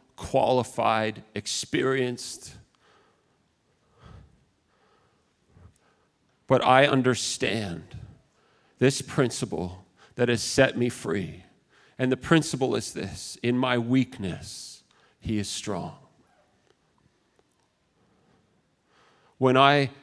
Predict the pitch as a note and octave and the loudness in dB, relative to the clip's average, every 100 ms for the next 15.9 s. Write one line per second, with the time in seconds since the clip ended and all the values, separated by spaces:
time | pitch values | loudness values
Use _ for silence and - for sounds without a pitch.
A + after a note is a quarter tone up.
0 | _ _ _ _ B2 - - D3+ D3+ D3 | _ _ _ _ -4 -2 0 4 6 6
1 | B2+ - - - D3+ D#3 D3+ B2 A#2+ - | 2 -2 -10 0 4 4 4 0 -2 -2
2 | D3 - - G2+ A#2+ A2 - - B2+ B2 | 0 0 -2 -2 0 -2 -6 -2 0 2
3 | B2 C#3 D#3 D#3+ D3+ D3+ E3+ - _ _ | 4 4 2 0 0 -2 -6 -12 _ _
4 | _ _ _ _ _ _ _ _ _ _ | _ _ _ _ _ _ _ _ _ _
5 | _ - B2 A2+ - - - D3+ D3+ C#3+ | _ -4 -2 0 -4 -8 -2 0 2 0
6 | C3+ - - C3 C3 A#2+ B2+ A2+ G#2+ A#2+ | -2 -6 -6 -2 -2 0 2 2 0 -2
7 | A#2 A2+ A#2+ C3+ D#3+ D3+ A#2+ F#2 F#2 F#2 | -2 -2 2 4 4 4 2 0 -4 -10
8 | - - _ B2 B2+ B2+ B2 B2+ C3 B2+ | -20 -20 _ 0 2 0 2 2 0 0
9 | - F2 - - - - - - B2 B2+ | -4 -4 -10 -14 -16 -18 -20 0 2 6
10 | C#3 C3+ B2+ C3 C3+ C3+ E3 F3 F#3 E3 | 8 6 6 4 2 4 6 6 4 2
11 | D3+ C#3+ C#3 C3+ C3 - - D3+ D#3+ E3 | 0 2 2 2 2 -4 0 0 2 0
12 | D#3 - D3 C3+ A#2+ C3+ B2 - G#2+ G2+ | -2 -4 -2 0 2 2 2 -2 -6 -6
13 | - A2 - - - C3 C3+ - A#2+ - | -6 -4 -2 -4 0 2 2 0 -4 -2
14 | G#2 G2+ F#2+ F#2+ G#2 G2+ G2 G2 F#2+ F#2+ | -4 -4 -6 -10 -4 -2 0 -2 -2 -2
15 | F#2+ G2 F2+ - - - - - - | -4 -6 -10 -14 -20 -20 -20 -20 -20